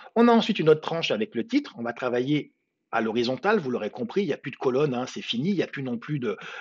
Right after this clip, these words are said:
de, d'image automatique. On voit bien que ici on a une image automatique avec le titre qui est un peu, euh, limitée vu qu'on se sert que de l'automatique. Ici on voit que c'est fini, on a mis ce qu'on veut, euh, où on veut. Et on a ensuite une idée, c'est-à-dire que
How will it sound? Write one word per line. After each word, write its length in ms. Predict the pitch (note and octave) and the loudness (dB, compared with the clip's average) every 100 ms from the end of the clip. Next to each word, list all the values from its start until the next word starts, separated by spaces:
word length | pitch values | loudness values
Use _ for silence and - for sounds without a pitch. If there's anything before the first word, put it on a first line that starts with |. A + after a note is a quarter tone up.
| - | -14
de, 720 | A#2 A#2 A2 A2 G#2 G2+ G2+ | -10 -4 -2 -2 -4 -4 -6
d'image 360 | G#2+ B2+ C#3 C3+ | -4 0 2 2
automatique. 520 | A#2+ A#2+ A#2+ - - | 0 -2 -2 -2 -4
On 60 | A#2+ | -2
voit 180 | B2 A#2 | -2 -2
bien 240 | C3+ D#3+ | -2 -4
que 260 | - C#3 - - - | -2 -4 -4 -12 -14
ici 300 | C3 - D#3+ | -10 -4 -2
on 100 | A#2+ | 0
a 60 | G#2 | 0
une 80 | |
image 240 | A#2 B2+ A2+ | 0 0 -2
automatique 500 | A#2 B2+ A#2+ C#3 A#2+ | -2 -2 -2 -2 -4
avec 240 | G#2+ A#2 | -4 -2
le 160 | B2 A#2 | -4 -4
titre 320 | - D3 - | -8 -10 -8
qui 160 | A2+ E3+ | -8 -6
est 60 | |
un 80 | A2 | -8
peu, 380 | - C3+ B2 G2+ | -6 -4 -2 -4
euh, 40 | - - - - | -8 -12 -14 -8
limitée 560 | A#2+ C3+ B2+ A2+ D#3 | -6 -4 -6 -6 -4
vu 200 | B2+ B2 | -4 -6
qu'on 120 | - | -10
se 140 | G#2 A2+ | -10 -8
sert 220 | - A#2+ | -6 -4
que 80 | B2 | -4
de 60 | |
l'automatique. 600 | G#2+ G2 G2+ F#2+ G#2 G2 - | -4 -4 -6 -6 -6 -8 -8
Ici 280 | A#2+ E3+ | -12 -8
on 100 | C3+ | -6
voit 140 | G2+ D3+ | -4 -4
que 80 | - | -6
c'est 120 | G3 | -10
fini, 220 | D#3+ F3 | -4 -4
on 120 | G2 | -6
a 80 | G2 | -4
mis 160 | B2 D3+ | -4 -4
ce 100 | - | -8
qu'on 160 | G#2 | -8
veut, 260 | G#2+ E3 B2 | 0 2 2
euh, 60 | - | -2
où 180 | A2 | -4
on 60 | F#2 | -4
veut. 300 | A2+ B3 - - - - - - | 0 0 0 -20 -20 -20 -14 2
Et 180 | A3 - | 4 4
on 140 | D3 C#3 | -2 0
a 40 | |
ensuite 520 | D3 B2+ A3 C#4+ - _ _ _ _ | 2 2 0 -2 -4 _ _ _ _
une 260 | B3+ C4+ A#3+ | 2 4 4
idée, 340 | F#3 D#3 A3+ | 2 2 2
c'est-à-dire 500 | D4+ G3+ E3+ D#3+ A#3 | 2 0 2 2 0
que 160 | A#3 G3+ | 2 0